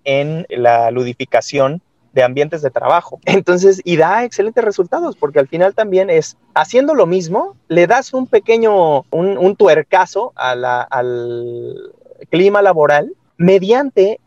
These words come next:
la ludificación de las actividades que tienen que hacer. Y como dices, vas obteniendo reconocimientos, vas subiendo de nivel,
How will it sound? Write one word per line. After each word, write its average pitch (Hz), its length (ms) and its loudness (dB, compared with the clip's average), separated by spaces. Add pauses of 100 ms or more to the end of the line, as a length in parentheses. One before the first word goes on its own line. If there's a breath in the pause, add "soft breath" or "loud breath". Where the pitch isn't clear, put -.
la 147 200 2
ludificación 160 960 -4
de 220 120 -4
las 143 180 -2
actividades 131 640 -2
que 147 100 -4
tienen 151 240 -4
que 143 60 -4
hacer. 220 240 -2
Y 175 60 -10
como 139 180 -2
dices, 165 260 -2
vas 143 340 0
obteniendo 139 500 -4
reconocimientos, 208 960 -2 (140)
vas 143 280 0
subiendo 147 400 -2
de 185 80 2
nivel, 226 460 -2